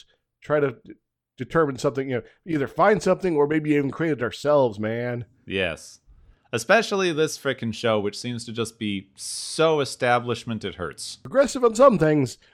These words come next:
Speaker 1: super not in others. <laughs>
Speaker 2: Yes.
Speaker 1: Hmm.
Speaker 2: Progressive in screen time only, as far as I can tell.
Speaker 1: Yeah.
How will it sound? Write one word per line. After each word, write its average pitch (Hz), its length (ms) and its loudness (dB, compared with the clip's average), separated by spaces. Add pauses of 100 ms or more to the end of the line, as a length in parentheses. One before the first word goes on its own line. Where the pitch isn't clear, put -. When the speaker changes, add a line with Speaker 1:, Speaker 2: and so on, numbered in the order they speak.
(100)
Speaker 1:
super 214 520 0
not 180 260 6
in 147 80 2
others. 113 640 -2
<laughs> - 40 -20 (180)
Speaker 2:
Yes. 98 720 0 (540)
Speaker 1:
Hmm. 120 60 -2
Speaker 2:
Progressive 135 520 0
in 110 300 -2 (600)
screen 143 520 -8
time 120 400 0
only, 87 360 -6
as 73 140 -12
far 90 220 -4
as 82 120 -8
I 82 140 -4
can 82 180 -14
tell. 65 360 -14 (400)
Speaker 1:
Yeah. 123 140 -8